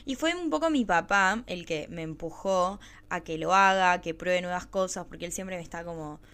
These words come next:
incentivando a que tenga nuevas experiencias.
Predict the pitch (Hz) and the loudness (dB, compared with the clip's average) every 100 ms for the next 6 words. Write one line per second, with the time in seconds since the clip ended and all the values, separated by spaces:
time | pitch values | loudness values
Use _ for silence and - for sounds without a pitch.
0 | - - 185 - 170 170 180 185 185 196 | -18 -12 -6 -4 -6 -6 0 2 2 0
1 | 190 202 208 175 170 165 160 175 180 180 | 0 0 0 -4 -2 -4 -2 -4 -2 0
2 | 170 - 175 185 180 - - 185 196 185 | -2 -4 -4 -2 -2 -6 -4 -4 -2 -4
3 | - 220 269 | 2 2 2